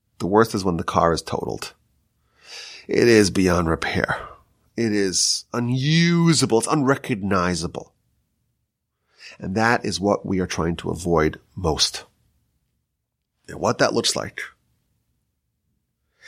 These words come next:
when the soul is not eligible, not for paradise, not for purgatory, that is next on our agenda. What happens when a person, well, we have seen, I guess, briefly, when someone can end up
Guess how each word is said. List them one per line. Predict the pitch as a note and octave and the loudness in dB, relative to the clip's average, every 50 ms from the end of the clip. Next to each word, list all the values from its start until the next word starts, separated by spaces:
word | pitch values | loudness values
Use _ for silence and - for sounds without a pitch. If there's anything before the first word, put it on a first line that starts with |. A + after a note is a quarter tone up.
| - - - | -20 -4 0
when | G#2 G#2+ | 2 2
the | G#2 G2+ | 4 4
soul | - - B2+ A#2 A2+ A#2 A#2 - _ _ _ _ _ _ - | 4 6 8 8 8 6 4 0 _ _ _ _ _ _ -10
is | G#2 F2+ - | -4 -2 0
not | G#2 G#2+ | 2 2
eligible, | A2+ G#2+ G2 D#2+ F#2+ F2+ | 2 2 2 0 0 0
not | F#2 F#2 F#2 | 0 0 0
for | - G2 | -2 -4
paradise, | - A#2 A2+ A2 A2 G#2+ G#2 G#2 A2 - - - - - - _ _ _ _ _ _ | 0 2 2 4 4 4 2 2 2 0 -2 -2 -4 -6 -12 _ _ _ _ _ _
not | - E2+ F#2 - | -2 0 0 2
for | - A#2 | 2 0
purgatory, | - - C#3+ D3 B2 A#2 - - F#2+ E2+ E2+ E2+ E2+ - _ _ _ _ _ _ _ _ _ - - - _ _ | 2 4 4 4 4 2 0 0 0 0 0 -2 -4 -8 _ _ _ _ _ _ _ _ _ -20 -20 -20 _ _
that | - G#2 A2+ A#2 | 0 2 4 4
is | A#2 G#2 E2+ | 4 4 2
next | G2+ G#2+ G#2+ G#2+ - - - - - | 2 2 2 2 0 -4 -6 -4 0
on | F#2+ F#2+ F#2+ G2+ G#2 - | 2 2 2 2 2 0
our | F#2+ G2+ G2+ F#2+ F#2+ - - | 0 0 2 2 0 0 -2
agenda. | E2 E2 G#2 A2 A2+ A2+ G#2 A2 G2+ F#2+ F#2 - _ _ _ _ _ _ _ _ _ _ _ _ _ _ _ _ _ _ _ _ _ _ | -2 0 0 2 2 2 4 2 2 2 0 -4 _ _ _ _ _ _ _ _ _ _ _ _ _ _ _ _ _ _ _ _ _ _
What | - G2 F2 | -12 -6 -2
happens | F2+ F#2 F#2+ - G#2 G2 F2+ | -2 -2 0 0 -2 -2 -2
when | F2+ F2 | -2 -4
a | F2+ | -4
person, | F2+ - G2+ F#2 - - F#2 F2+ F2+ - _ _ _ _ _ _ _ _ _ _ _ _ _ _ _ _ _ _ _ _ _ _ _ _ | 0 0 0 0 0 -2 -4 -6 -6 -10 _ _ _ _ _ _ _ _ _ _ _ _ _ _ _ _ _ _ _ _ _ _ _ _
well, | - F#2 F2 | -6 -4 -4
we | F2+ G2 G2 | -2 -4 0
have | F#2+ G2+ G#2 - | 0 0 2 2
seen, | - A#2+ G#2 | 0 0 2
I | F#2+ | 2
guess, | F#2+ F#2+ - | 0 0 -2
briefly, | - - A#2 A#2 - - G2+ G2+ F#2 | 0 0 0 0 0 -2 -2 -2 -2
when | E2+ F2+ F2 | -2 -4 -4
someone | - G#2 G2 F#2+ F2+ | -2 -2 -2 -2 -2
can | F#2+ - | -2 -2
end | - G#2 F#2 G2 | -2 0 0 0
up | F#2 F2+ - | 0 -2 -2